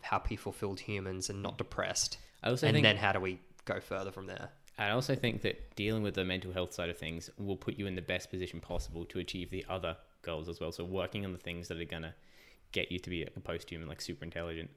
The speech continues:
Speaker 2: or working on those other things, it's only, you're gonna be in the best mindset if you're not depressed and you have your, your mood in order and you're fulfilled.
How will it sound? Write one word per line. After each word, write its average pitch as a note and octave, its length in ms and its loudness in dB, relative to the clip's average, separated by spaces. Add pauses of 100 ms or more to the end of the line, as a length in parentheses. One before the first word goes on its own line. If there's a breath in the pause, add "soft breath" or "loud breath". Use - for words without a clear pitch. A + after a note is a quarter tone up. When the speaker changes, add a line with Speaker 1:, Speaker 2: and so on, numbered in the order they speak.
(200)
Speaker 2:
or G2 80 -2
working G2 320 4
on F#2+ 60 0
those F2+ 120 0
other E2+ 140 0
things, E2+ 280 -6
it's - 140 -8
only, G#2+ 260 0
you're G2 100 -2
gonna A2+ 140 2
be A2+ 80 4
in A2 40 4
the G#2 60 2
best F#2+ 280 0
mindset F#2 480 0
if - 120 -6
you're F2 100 -4
not F2 140 0
depressed D#2+ 380 -4
and E2+ 80 -4
you E2 60 -8
have F2+ 180 0
your, E2+ 220 4
your G2+ 120 -2
mood F#2 220 2
in E2+ 80 -2
order E2 180 0
and D#2+ 100 -2
you're F#2 100 -2
fulfilled. E2 540 -4